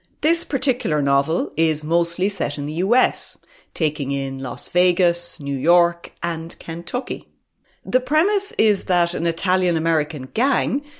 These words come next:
is smuggling diamonds out of southern Africa, thereby denying the diamond dealers their fair share of profit.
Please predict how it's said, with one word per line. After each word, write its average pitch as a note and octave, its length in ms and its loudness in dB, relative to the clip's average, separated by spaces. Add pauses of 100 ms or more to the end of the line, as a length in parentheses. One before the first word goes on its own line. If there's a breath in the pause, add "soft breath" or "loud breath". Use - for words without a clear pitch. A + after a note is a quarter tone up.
(120 loud breath)
is A3+ 240 2
smuggling G#3+ 520 0
diamonds F#3+ 520 2
out - 220 -2
of D3+ 140 -6
southern D3+ 420 0
Africa, F3+ 500 -2 (440 loud breath)
thereby A#3+ 420 4
denying G3+ 720 0
the F3+ 120 0
diamond F#3+ 580 0
dealers C#3+ 480 -2
their D3 180 0
fair D3 340 0
share C3+ 380 -4
of - 180 -10
profit. - 500 -4